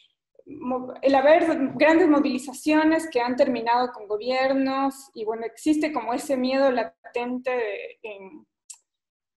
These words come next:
en, en la narrativa <laughs> nacional, ¿no? Entonces, pero creo que esto estuvo bastante desmovilizado durante más de una década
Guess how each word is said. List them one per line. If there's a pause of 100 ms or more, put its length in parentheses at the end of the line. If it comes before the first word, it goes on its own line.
(280)
en,
en
la
narrativa
<laughs>
nacional,
¿no? (280)
Entonces, (120)
pero
creo
que (880)
esto
estuvo
bastante
desmovilizado
durante
más
de
una
década